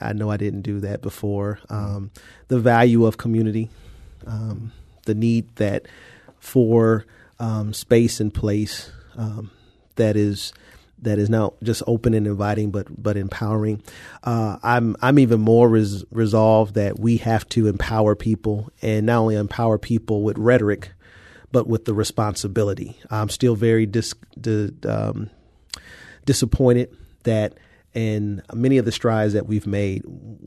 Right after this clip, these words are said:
where we have continued to lag is that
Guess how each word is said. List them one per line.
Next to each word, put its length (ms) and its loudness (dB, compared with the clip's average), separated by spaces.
where 360 -2
we 180 -2
have 280 -2
continued 500 0
to 120 -4
lag 500 -4
is 240 -4
that 260 -4